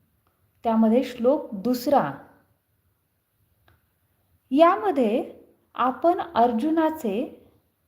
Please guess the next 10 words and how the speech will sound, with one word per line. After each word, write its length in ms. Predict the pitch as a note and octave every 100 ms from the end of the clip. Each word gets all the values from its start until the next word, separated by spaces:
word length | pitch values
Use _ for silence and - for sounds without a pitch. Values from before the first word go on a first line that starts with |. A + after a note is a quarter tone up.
| _ _ _ _ _ _ _ _ _ _
पहिल्या 440 | D4+ D4+ E4+ G4+ G#4
भावना, 600 | E4 C#4+ C4 A#3+ A#3 A#3+ B3 - -
त्याची 300 | G#3 G3+ C4
मानसिक 580 | B3 B3+ C4+ D#4+ F#4+ F#4
अवस्था 680 | C#4 C4 B3+ - A3 A3 A3+ - _ _
आणि 560 | F#3 G#3+ B3 G#3 D#4 - - _ _
त्यामागचा 640 | B3+ D4 D4 B3+ B3+ C#4+
संदेश 560 | D#4+ - A3+ A3+ C4 E4
पाहणार 420 | - B3 A#3+ C4+
आहोत. 260 | C#4 A#3